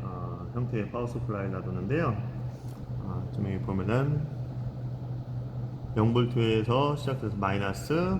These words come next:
플러스로는 삼, 육, 구, 십이 볼트에 대한 표시가 돼 있고요. 자, 이쪽에는 이제 입력 부분에서는 플러스, 마이너스 변화가 없습니다.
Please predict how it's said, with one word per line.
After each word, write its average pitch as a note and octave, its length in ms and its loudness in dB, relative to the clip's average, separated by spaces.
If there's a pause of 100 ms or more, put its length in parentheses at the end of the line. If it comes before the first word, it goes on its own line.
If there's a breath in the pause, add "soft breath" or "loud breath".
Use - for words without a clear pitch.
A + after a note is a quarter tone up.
플러스로는 D#3 920 2
삼, D3+ 420 2
육, B2 240 4
구, A2 240 4
십이 F3 360 0
볼트에 A2 520 2
대한 F2+ 500 0 (320)
표시가 A#2 300 0
돼 F#2 140 0
있고요. F#2 680 0 (1500)
자, F2 200 -2 (220)
이쪽에는 A#2+ 560 4
이제 G2 140 2
입력 D3+ 380 4
부분에서는 G2+ 1080 0 (380)
플러스, C#3+ 260 4
마이너스 A#2+ 840 4 (220)
변화가 A2 1300 2
없습니다. F#2+ 560 -2